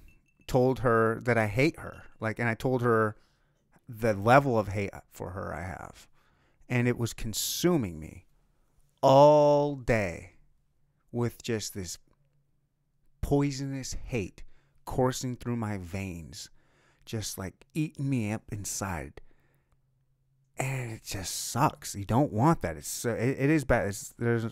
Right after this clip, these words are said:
I don't know what the saying is or proverb or whatever, but it's not really a proverb. But having hate for somebody is like taking poison,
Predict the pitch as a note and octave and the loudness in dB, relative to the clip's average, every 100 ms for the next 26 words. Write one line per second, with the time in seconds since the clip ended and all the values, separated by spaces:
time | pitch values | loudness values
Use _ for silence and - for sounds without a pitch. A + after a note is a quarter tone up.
0 | - - A#2+ G#2+ G#2 F#2+ F2+ F#2 G2+ - | -8 -8 -4 -2 -2 -4 -4 -4 -6 -6
1 | - A2 G2+ G2 F#2+ F#2+ F#2 E2+ - G#2+ | -8 -6 -4 -4 -4 -6 -6 -10 -2 0
2 | G2 F#2+ F2+ F2+ F#2 F2+ F2+ A2 G#2 G2 | 0 -2 -4 -2 -4 -4 -2 0 0 -2
3 | F#2 G2 F#2+ _ _ - A2+ F2 D#2 F#2 | -4 -6 -8 _ _ -14 -10 -8 -8 -8
4 | D#2+ D2 D#2 - _ _ _ _ _ _ | -8 -8 -12 -14 _ _ _ _ _ _
5 | _ _ _ _ _ - - C3+ D#3+ D3 | _ _ _ _ _ -20 -2 4 4 4
6 | A#2 C3 - - A#2 B2 G#2+ G2+ F#2+ F#2 | 2 0 0 -6 -4 -4 -2 0 0 -2
7 | F#2 F#2+ - _ _ _ _ _ _ _ | -4 -6 -14 _ _ _ _ _ _ _
8 | - A#2+ A#2+ G#2+ - B2 A#2+ A2+ G#2 - | -6 -2 0 0 0 0 0 -4 -8 -4
9 | - A2 G#2+ G2+ F#2 F2+ | 0 0 0 -4 -8 -10